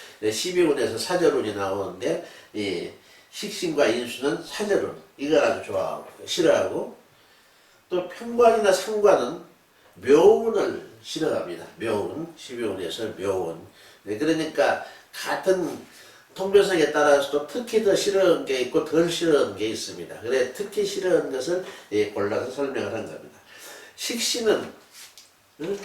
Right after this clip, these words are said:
형충이 있거나 도식이 있으면, 도식은 식신을 그간다고 해서 도식이라고 그럽니다.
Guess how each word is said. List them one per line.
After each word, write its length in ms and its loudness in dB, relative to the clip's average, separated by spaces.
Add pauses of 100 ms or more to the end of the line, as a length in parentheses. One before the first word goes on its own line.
(100)
형충이 600 -4
있거나 420 0
도식이 400 -4
있으면, 360 -10 (300)
도식은 460 2
식신을 500 2
그간다고 520 2
해서 200 -2
도식이라고 580 -2
그럽니다. 400 -14